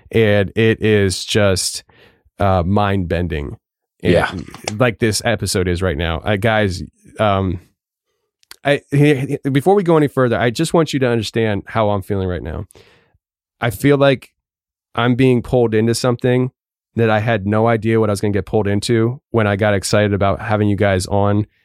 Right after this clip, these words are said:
Speaker 1: to talk about the crazy things on your freaking podcast. Okay.
Speaker 2: Yeah.
Speaker 1: Like, I, I was like,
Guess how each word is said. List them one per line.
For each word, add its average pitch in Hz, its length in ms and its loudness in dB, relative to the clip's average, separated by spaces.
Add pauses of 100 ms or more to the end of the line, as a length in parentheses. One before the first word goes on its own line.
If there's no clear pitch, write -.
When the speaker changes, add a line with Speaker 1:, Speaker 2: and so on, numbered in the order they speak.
(120)
Speaker 1:
to 107 100 0
talk 107 260 0
about 98 360 0
the 107 100 -8
crazy 104 300 0
things 98 240 0
on 92 200 -2
your 107 220 0
freaking 92 340 -2
podcast. 95 680 -4 (360)
Okay. 131 140 -2
Speaker 2:
Yeah. 113 220 0 (320)
Speaker 1:
Like, 110 280 -4
I, 127 80 0
I 123 160 0
was 117 180 -4
like, 113 340 -4